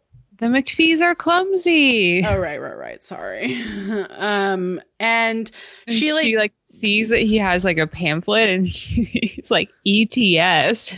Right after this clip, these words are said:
Speaker 1: <laughs> Like, um, they made that up. Okay.
Speaker 2: Yeah. No, the A T S
Speaker 1: And
Speaker 2: is the educal-, Educational Testing Service. That's a real thing.
Speaker 1: Oh, really?
Speaker 2: Yeah, I
Speaker 1: But
Speaker 2: think
Speaker 1: they don't
Speaker 2: so.
Speaker 1: do the P S A Ts. Isn't that the College Board?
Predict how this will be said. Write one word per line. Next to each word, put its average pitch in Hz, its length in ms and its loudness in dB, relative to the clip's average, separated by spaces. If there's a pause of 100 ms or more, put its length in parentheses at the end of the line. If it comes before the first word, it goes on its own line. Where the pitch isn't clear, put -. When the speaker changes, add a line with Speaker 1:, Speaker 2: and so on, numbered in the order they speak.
Speaker 1:
<laughs> - 680 -10
Like, 190 200 -4 (160)
um, 180 380 0 (680)
they 190 100 2
made 170 220 2
that 208 180 2
up. 170 280 0
Okay. 180 260 2
Speaker 2:
Yeah. 202 540 0 (180)
No, 381 240 2
the 392 80 -2
A 359 160 2
T 415 40 0
S 370 360 2
Speaker 1:
And 233 60 -2
Speaker 2:
is 196 60 -6
the 175 80 -2
educal-, 185 440 -4 (120)
Educational 175 540 -4
Testing 151 380 -8
Service. 165 520 -8
That's 349 260 -6
a 349 60 0
real 208 200 0
thing. 127 320 -8 (480)
Speaker 1:
Oh, 226 100 2
really? 196 560 2
Speaker 2:
Yeah, 277 140 0
I 381 120 4
Speaker 1:
But - 20 0
Speaker 2:
think 233 160 0
Speaker 1:
they 220 60 4
don't 320 180 2
Speaker 2:
so. 277 60 4
Speaker 1:
do 196 40 4
the 180 140 2
P 180 260 -2
S 175 160 0
A 156 100 0
Ts. 170 380 -2
Isn't 180 160 -2
that 202 160 -4
the 175 80 -2
College 175 400 -2
Board? 247 300 -4